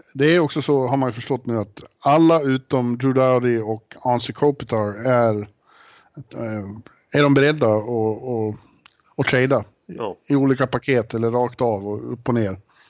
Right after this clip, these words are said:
Speaker 2: Ja, men det, men det är svårt. Vi såg till exempel på det sätt de, de, eh,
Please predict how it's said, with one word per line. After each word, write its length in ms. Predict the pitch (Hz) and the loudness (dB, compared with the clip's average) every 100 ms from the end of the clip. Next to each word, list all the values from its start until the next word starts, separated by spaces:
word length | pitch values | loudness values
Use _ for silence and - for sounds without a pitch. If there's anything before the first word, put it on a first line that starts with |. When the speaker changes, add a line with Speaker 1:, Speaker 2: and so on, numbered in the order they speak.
| _ | _
Speaker 2:
Ja, 160 | 131 143 - _ - | -8 -8 -10 _ 0
men 100 | 139 | 2
det, 340 | 170 143 - | 2 -4 -10
men 160 | 127 147 | -4 0
det 100 | 170 | 0
är 40 | |
svårt. 300 | - 208 143 - | 0 0 0 -2
Vi 60 | 147 | -2
såg 200 | 180 170 | -2 -4
till 60 | |
exempel 500 | 170 160 160 156 156 - | -2 -2 -4 -6 -8 -8
på 120 | 151 | 0
det 120 | 147 135 | 2 2
sätt 260 | 139 - - | -4 -6 -4
de, 400 | 139 127 135 131 | -4 -4 -8 -6
de, 320 | 131 120 120 | -6 -6 -6
eh, 240 | 117 110 | -6 -6